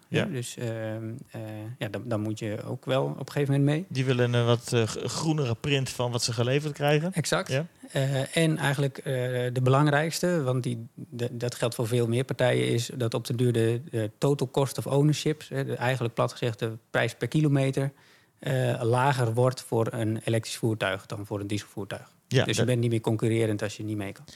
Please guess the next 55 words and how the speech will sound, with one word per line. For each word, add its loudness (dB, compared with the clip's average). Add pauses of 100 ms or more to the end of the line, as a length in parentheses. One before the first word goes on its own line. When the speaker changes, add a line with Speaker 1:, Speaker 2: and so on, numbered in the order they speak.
(340)
Speaker 1:
Dus -2
mo-, -4
daar, 4
daar 8
duiken 8
we 4
straks 2
iets 0
verder 4
in. 0
Het 0
is -2
nu 2
nog 0
zo 0
dat -2
die -10
kosten, 0
eh, -4
bij -2
elkaar 0
liggen -4
en -2
soms -4
duurder -2
zijn. 4
Maar 2
uiteindelijk 2
ga 0
je 2
de, 0
ga -4
je 0
de -4
strijd 2
verliezen -4
als -4
je -4
hier -2
niet, -8
eh, -2
eh, -4 (280)
in, -8
in -2
meegaat, 2
toch? -6 (260)
Speaker 2:
Zeker. -4
En -2
Speaker 1:
Ja. 6
Speaker 2:
dat -4
gaat -2
sneller 0
dan -2
veel, -4
eh, -6